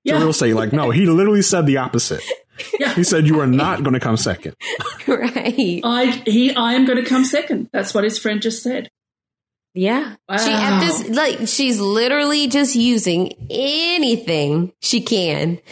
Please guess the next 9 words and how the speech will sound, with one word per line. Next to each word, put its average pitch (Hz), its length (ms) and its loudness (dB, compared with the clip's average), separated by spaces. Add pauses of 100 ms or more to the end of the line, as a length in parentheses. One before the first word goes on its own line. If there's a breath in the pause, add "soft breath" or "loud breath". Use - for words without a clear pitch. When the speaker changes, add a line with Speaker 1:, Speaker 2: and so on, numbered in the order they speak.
(220 loud breath)
Speaker 3:
It's 202 180 2
just, 226 280 0
like, 185 240 0 (120)
adding 208 640 0 (200 loud breath)
to 233 320 2
her, 180 480 2
to - 100 -2
her 220 100 2
toolkit 208 640 -2